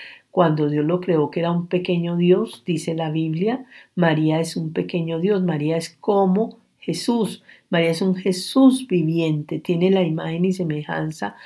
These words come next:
perfecta que Dios le dio al hombre cuando lo creó. Lo que pasa es que no había llegado tampoco el tiempo de conocer quién es María, y fue oculto. Todo este tiempo ha sido oculto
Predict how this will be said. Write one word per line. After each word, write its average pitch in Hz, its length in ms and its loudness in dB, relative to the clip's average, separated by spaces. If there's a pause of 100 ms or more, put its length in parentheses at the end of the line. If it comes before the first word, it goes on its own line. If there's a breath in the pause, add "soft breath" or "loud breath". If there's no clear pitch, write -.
(200 loud breath)
perfecta 208 880 0
que 185 120 0
Dios 160 240 0
le 170 140 -2
dio 165 160 -4
al 165 120 -2
hombre 170 380 0
cuando 151 420 -4
lo 147 180 -8
creó. 143 400 -8 (500 loud breath)
Lo 214 160 6
que 214 120 2
pasa 202 340 2
es 240 180 -4
que 262 380 2
no 190 220 4
había 196 220 4
llegado 175 440 0
tampoco 170 420 -4
el 160 140 -4
tiempo 180 580 -2 (280 loud breath)
de 170 120 2
conocer 151 600 -2
quién 170 360 -2
es 165 240 -8
María, 160 520 -2 (500 loud breath)
y 180 160 2
fue 180 240 6
oculto. 180 880 4 (220 loud breath)
Todo 180 240 2
este 185 240 2
tiempo 190 420 0
ha 190 60 0
sido 185 260 2
oculto 180 720 0